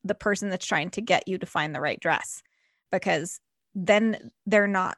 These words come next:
searching through gallons and gallons of dresses, just trying to find the one that works.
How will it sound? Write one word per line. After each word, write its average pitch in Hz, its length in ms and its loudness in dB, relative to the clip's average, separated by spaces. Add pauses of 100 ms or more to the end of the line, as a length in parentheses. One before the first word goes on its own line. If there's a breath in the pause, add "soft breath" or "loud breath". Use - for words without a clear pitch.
(120)
searching 180 640 -4 (200)
through 190 340 -4 (120)
gallons 190 500 2
and 196 140 -2
gallons 196 460 0
of 190 120 -6
dresses, - 600 -2 (300)
just - 220 -4
trying 185 420 -2
to 202 100 -4
find 190 300 -2
the 180 60 -4
one 180 180 -2
that - 140 -6
works. 233 400 2